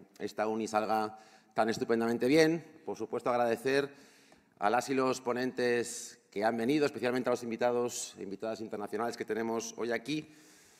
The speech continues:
Y como siempre digo, sobre todo y muy especialmente, muchas gracias a las y los que a diario hacéis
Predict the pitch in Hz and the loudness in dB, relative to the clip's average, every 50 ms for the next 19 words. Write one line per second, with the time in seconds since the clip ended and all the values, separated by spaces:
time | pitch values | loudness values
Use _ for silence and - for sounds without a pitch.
0 | _ _ _ _ - 131 123 143 131 123 131 156 165 160 151 151 156 156 160 151 | _ _ _ _ -8 -2 2 2 2 4 4 4 4 6 6 6 6 6 6 4
1 | 131 139 131 127 - 143 143 147 147 139 135 135 135 139 139 131 - 135 120 - | 4 4 2 4 4 6 6 6 6 6 4 4 4 4 4 2 2 0 2 4
2 | 135 127 123 127 131 131 - 135 135 127 127 120 - 120 110 117 120 120 117 - | 4 4 4 2 0 0 0 0 0 0 0 -2 0 0 0 2 2 2 0 0
3 | 123 120 120 123 117 - 113 107 113 117 113 117 113 117 117 117 - 120 120 120 | 0 2 2 2 2 2 2 2 2 2 2 0 -2 -2 -4 -4 -2 0 2 2
4 | 117 110 101 92 - - - - 110 110 113 123 127 135 139 123 120 117 110 104 | 2 2 0 -2 -6 -8 -4 -2 0 2 6 8 10 10 10 10 8 6 6 4
5 | - - 127 123 127 127 123 - - | 2 2 4 4 4 2 0 -2 -6